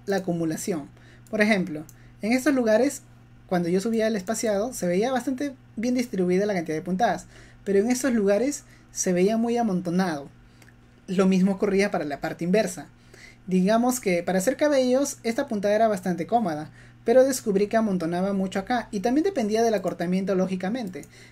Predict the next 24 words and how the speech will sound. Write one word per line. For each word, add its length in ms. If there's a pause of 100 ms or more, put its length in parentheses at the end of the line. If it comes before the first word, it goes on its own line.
Lo 160
que 100
yo 140
hacía, 320
por 140
ejemplo, 320
para 180
que 140
mi 100
cabello 340
terminara 460
de 140
esta 200
manera, 360
para 120
que 120
se 80
vea 140
súper 280
bonito 320
como 200
lo 100
ven 160
aquí, 320